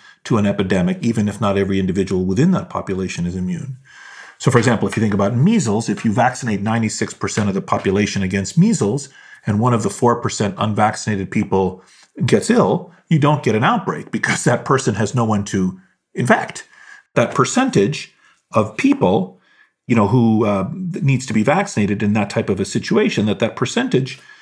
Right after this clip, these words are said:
should depend in part on how infectious the disease is. And, and measles is, like, the most infectious disease known. So you need large numbers of people vaccinated. But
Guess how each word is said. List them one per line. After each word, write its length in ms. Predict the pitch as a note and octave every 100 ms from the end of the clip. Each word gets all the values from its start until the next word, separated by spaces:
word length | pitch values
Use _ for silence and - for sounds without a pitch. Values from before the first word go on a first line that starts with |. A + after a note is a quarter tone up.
| - - -
should 240 | - D#3
depend 420 | B2+ C3+ - D3 B2+
in 120 | A2
part 400 | - D3 C3 A#2
on 80 | G#2
how 240 | B2 A2+
infectious 540 | G#2 - A#2+ - A2 -
the 100 | G2+
disease 420 | F#2+ G2+ G#2+ G2
is. 280 | E2+ - F#2+
And, 160 | F#2
and 180 | - A2
measles 360 | C3+ F3 C#3 B2
is, 160 | A2+
like, 260 | G#2+ G2+ -
the 100 | A2
most 220 | A2 A2
infectious 420 | G#2+ - G2+ A#2+
disease 400 | - G#2 G#2+ G#2
known. 520 | E3 A3+ F3 D3 D#3 - _ _ _ _ _ _ -
So 160 | -
you 80 | A#2+
need 120 | B2
large 400 | G#2+ G#2 C#3+ D#3
numbers 240 | D3+ A#2 -
of 60 |
people 240 | - G#2 G2+
vaccinated. 600 | G2+ G2+ - F2 D#2 E2+
But 240 | G#2+ -